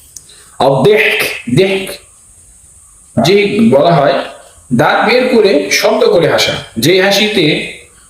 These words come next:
গণ্ডদেশ ও কপালের কিছুটা ভাঁজ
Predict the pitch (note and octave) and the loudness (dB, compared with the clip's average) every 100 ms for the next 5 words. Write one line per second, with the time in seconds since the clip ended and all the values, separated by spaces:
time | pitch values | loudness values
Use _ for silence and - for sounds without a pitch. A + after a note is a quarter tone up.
0 | - - - _ A2 C3 E3 F3 F3+ E3 | -20 -20 -20 _ 2 2 2 2 2 2
1 | F3+ - - - - D#3 D#3 A#3 - - | 2 2 0 -2 0 2 2 0 -4 0
2 | D3+ G3 G3+ G#3+ C#3+ - E3+ A3 A3+ B2+ | 2 2 2 2 -2 -2 -2 0 0 -2
3 | - - - A2+ D3 - | -2 -8 -6 -4 -2 -2